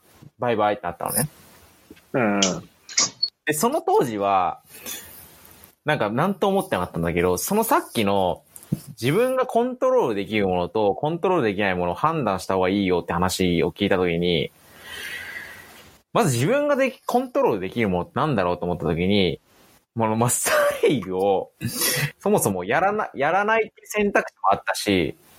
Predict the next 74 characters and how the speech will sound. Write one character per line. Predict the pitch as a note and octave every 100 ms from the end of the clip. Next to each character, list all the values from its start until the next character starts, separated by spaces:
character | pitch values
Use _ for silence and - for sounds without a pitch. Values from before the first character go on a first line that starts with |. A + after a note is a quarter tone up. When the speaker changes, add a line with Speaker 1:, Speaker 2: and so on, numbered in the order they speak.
| - - - _ _ _ - - - - - - - - - _ _
Speaker 1:
そ | -
も | A3+ -
そ | G2
も、 | G2+ G2+ F2 -
え | G#2
っ | G2+
と、 | G#2
そ | G2+
の | B2 -
延 | G#3 B3
長 | B3 C#4 C4
戦 | C4 B3+
に | A#3+
な | B3+
る | A3+
っ |
て | D3+ - G2
い | G2 G2 G2+
う |
タ | G#2 D3 C#3+
イ |
ミ | C#3+ C#3+
ン |
グ | C#3
の | C3+
時 | C#3+ G#2+ E2+
に、 | G2+ G2
ち | G3
ょ |
っ | A#3+ -
と | G#2+
遅 | G2 D3+
れ | D#3
る | D#3 A#2+
わ | F2
っ | E2
て | _ G2+
い | A2+
う | C3
選 | B2 C3+ B2+
択 | B2
肢 | -
も | F2+ C#2 - _ - - - _ _ _ _ _ _ _ _ -
あ | E3
っ | -
た | G#2+ F#2+ - _ - - _ - - _ -
し、 | A2 G2+
い | D3+
ろ | A#3+
い | C4
ろ、 | C4
ま | A#3
あ、 | -
Speaker 2:
う |
ん。 |
Speaker 1:
自 | G#2
分 | - -
の |
コ | - A#3+
ン |
ト | A#3
ロ |
ー | B2+
ル |
で |
き | G#2
る | G2
選 | G#2+
択 | G2 G#2+
だ | G2
っ |
た | -
け | F#2+
ど、 | A#2 G2